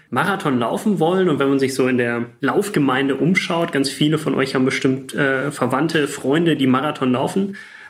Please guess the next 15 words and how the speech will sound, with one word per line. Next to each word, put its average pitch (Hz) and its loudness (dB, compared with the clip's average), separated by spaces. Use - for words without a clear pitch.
Man 135 2
hat 175 2
immer 202 2
das 160 -2
Gefühl, - -2
man 151 2
ist - -6
von 131 4
Marathonläufern 135 0
umge-, 135 2
umgeben 143 2
und 127 2
jeder 135 2
läuft 123 -2
Marathon. 139 -2